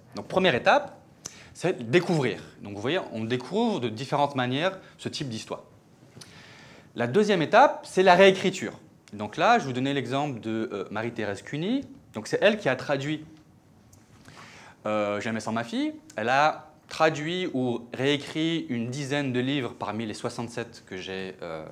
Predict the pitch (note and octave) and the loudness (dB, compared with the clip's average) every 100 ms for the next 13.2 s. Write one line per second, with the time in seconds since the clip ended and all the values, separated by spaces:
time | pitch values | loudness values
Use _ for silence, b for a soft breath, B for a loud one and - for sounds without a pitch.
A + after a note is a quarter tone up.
0 | G1+ G1+ - - - G2 G2+ F#2 - G#2 | -14 -16 -16 -16 -12 -10 -8 -10 -12 -6
1 | E3+ B3 D#4+ - B B B B B B | -4 -4 -6 -16 B B B B B B
2 | B B B - E3 G#3 B3+ C4 - - | B B B 2 6 8 8 6 2 -2
3 | B2+ B2+ C3+ E3 - D3+ D3 C3 B2 C3 | -2 2 2 4 4 2 0 0 0 0
4 | A3+ C#4+ C4+ - C#3+ C#3+ - B2+ C3 C3+ | 2 2 0 -4 -2 -2 -2 0 4 6
5 | D3 C#3 D#3 D#3 - G3+ A#3+ - - - | 6 4 0 -4 -4 -4 -4 -6 -18 -12
6 | E3 C3 - - G#3+ G#3+ E3 E3 - - | -6 -4 -4 -2 -2 -2 -8 -8 -14 0
7 | - F3 F#3+ D#3 A#2 A#2+ D3 - E3 G3+ | 4 4 2 0 0 0 -4 -2 4 6
8 | B3+ - - G#2+ A#2 B2 D3 - C#3+ D3 | 6 0 -16 -10 -4 -2 -2 0 0 2
9 | D3+ B2+ G#2 G2+ G2 A2 - E2+ G#2 B2+ | 0 -2 -4 -6 -4 -6 -6 -6 -6 -6
10 | A#2 G2+ F2+ F#2 - A#2+ G#2+ D3 C4 - | -4 -6 -8 -10 -6 -4 -2 -2 -2 -4
11 | - - - - G#2 G2+ F#2+ F2+ C3 G#3+ | -16 -20 -20 -20 -14 -12 -12 -10 -6 -8
12 | - - - - - - - - - F#2+ | -10 -20 -20 -20 -20 -20 -20 -20 -20 -14
13 | - | -12